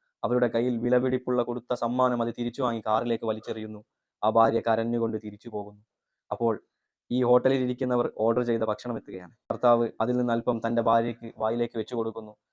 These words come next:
അവളുടെ അശ്രദ്ധ മൂലം അത് തട്ടി നിലത്ത് വീഴുന്നു. ഭർത്താവ് തൻ്റെ കൈ കൊണ്ട് അത് വൃത്തിയാക്കുന്നു. ദേഷ്യപ്പെടുന്നില്ല. അവർ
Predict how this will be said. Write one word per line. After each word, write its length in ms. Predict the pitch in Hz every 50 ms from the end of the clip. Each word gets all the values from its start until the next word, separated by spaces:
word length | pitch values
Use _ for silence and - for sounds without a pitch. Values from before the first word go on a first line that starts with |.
| _ _ _ _ - -
അവളുടെ 400 | - 117 123 127 127 123 123 117 - - _ _ _ _ -
അശ്രദ്ധ 320 | 117 - - 151 156 147
മൂലം 300 | 151 143 127 127 123 120
അത് 100 | 117 117 113
തട്ടി 200 | - - - -
നിലത്ത് 300 | 113 113 110 107 - 123
വീഴുന്നു. 320 | 117 113 110 107 107 104 104 - _ _ _ _ _ _ -
ഭർത്താവ് 320 | 113 113 - 123 120 120 117
തൻ്റെ 200 | 117 117 117 110
കൈ 180 | - 117 113 117
കൊണ്ട് 180 | 117 120 120 113
അത് 100 | 113 113
വൃത്തിയാക്കുന്നു. 600 | 110 113 - - 120 117 107 - - 107 104 104 - _ _ -
ദേഷ്യപ്പെടുന്നില്ല. 680 | 117 117 123 120 - 139 120 120 113 113 113 110 107 104 104 - _ _ _ _ _ _ _ _ -
അവർ 180 | 117 117 117